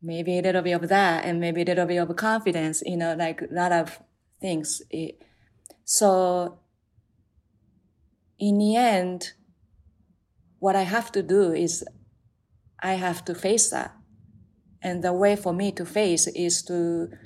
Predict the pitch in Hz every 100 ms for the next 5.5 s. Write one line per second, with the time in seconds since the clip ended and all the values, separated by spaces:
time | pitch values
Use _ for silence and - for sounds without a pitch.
0 | - - _ - 180 170 165 180 170 196
1 | 202 165 151 - - _ _ - 170 170
2 | 220 190 190 175 - - _ _ _ _
3 | - 180 170 175 170 165 196 180 - 156
4 | 156 - _ _ _ _ _ _ - 202
5 | 226 185 170 175